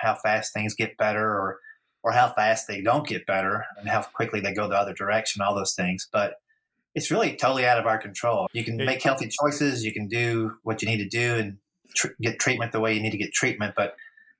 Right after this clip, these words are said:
Speaker 1: beyond that, there's not much else you can do. So you don't wanna beat yourself up with it.
Speaker 2: You can be quickly drawn back into reality rather quickly by a doctor's report or some bad thing happening. Uh, and my deal,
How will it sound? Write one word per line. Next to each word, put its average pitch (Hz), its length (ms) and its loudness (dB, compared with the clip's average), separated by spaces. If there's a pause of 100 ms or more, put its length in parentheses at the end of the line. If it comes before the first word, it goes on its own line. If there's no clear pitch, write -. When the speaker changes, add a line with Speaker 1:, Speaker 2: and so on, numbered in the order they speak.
(240)
Speaker 1:
beyond 143 400 4
that, 104 360 0
there's 113 160 0
not 151 160 2
much 120 140 -2
else 127 200 2
you 110 100 -4
can 92 160 -6
do. 135 220 0
So - 160 0
you - 40 2
don't 127 80 0
wanna 104 120 -2
beat 110 200 -2
yourself 101 340 0
up 110 180 2
with 87 160 -6
it. - 100 -10 (500)
Speaker 2:
You 214 140 2
can 202 180 -2
be 147 280 -2 (160)
quickly 170 460 0 (440)
drawn 143 260 0
back 135 220 0
into 123 140 -2
reality 110 480 -2
rather 110 280 -2
quickly 135 420 0
by 107 240 -2
a 107 140 -4
doctor's 113 420 -2
report 165 560 -2
or 107 420 0 (440)
some 127 400 0
bad 120 260 0
thing 117 200 -6
happening. 127 520 0 (340)
Uh, 123 260 0
and 127 120 -6
my 170 140 4
deal, 160 480 0